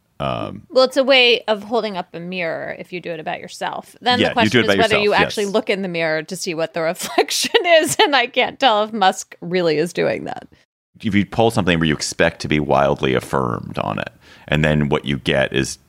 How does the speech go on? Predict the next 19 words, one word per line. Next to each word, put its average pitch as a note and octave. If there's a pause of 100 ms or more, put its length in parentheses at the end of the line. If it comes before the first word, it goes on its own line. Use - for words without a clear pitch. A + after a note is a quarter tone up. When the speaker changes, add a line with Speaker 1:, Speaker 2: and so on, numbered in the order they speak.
(280)
Speaker 1:
derision D2
and C2
criticism, C2
it -
suggests D2+
that -
maybe, C#2
okay, B1
you C#2
need C#2
to -
reconsider C2+
your A#1+
priors. -
Maybe D2
you're C2
really, A#1 (520)
really C2
not B1+